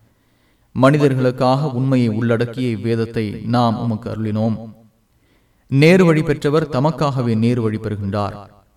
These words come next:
வழிகெடுபவர் தமக்கு எதிராகவே வழிகெடுகிறார். முஹம்மதே, நீர் அவர்களுக்கு பொறுப்பாளர் அல்ல.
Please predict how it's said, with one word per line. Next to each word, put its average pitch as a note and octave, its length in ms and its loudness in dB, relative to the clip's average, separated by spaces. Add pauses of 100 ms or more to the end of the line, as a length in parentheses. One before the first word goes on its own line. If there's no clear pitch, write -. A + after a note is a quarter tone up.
(400)
வழிகெடுபவர் A#2+ 920 2
தமக்கு C#3+ 380 0
எதிராகவே A#2 500 0
வழிகெடுகிறார். G#2 760 -6 (840)
முஹம்மதே, A2+ 680 -2 (260)
நீர் E3 300 6
அவர்களுக்கு D3 580 0
பொறுப்பாளர் A#2 500 -4
அல்ல. G2+ 440 -8